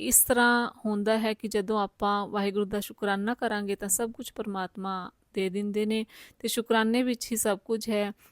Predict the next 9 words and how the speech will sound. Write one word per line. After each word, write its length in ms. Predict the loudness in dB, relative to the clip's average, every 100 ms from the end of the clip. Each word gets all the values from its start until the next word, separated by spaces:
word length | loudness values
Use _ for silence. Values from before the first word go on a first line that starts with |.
| _ -2
ਜੇ 180 | 6
ਆਪਾਂ 220 | 6 6 0
ਸ਼ੁਕਰਾਨਾ 580 | 0 2 4 4 2
ਕਰਾਂਗੇ 420 | 4 2 2 2 2
ਉਸ 140 | 0 0
ਵਾਹਿਗੁਰੂ 420 | 0 0 0 -2
ਦਾ, 160 | 0 -2
ਪਰਮਾਤਮਾ 640 | -2 -2 -2 -2 -2 -4
ਦਾ, 220 | 0 -2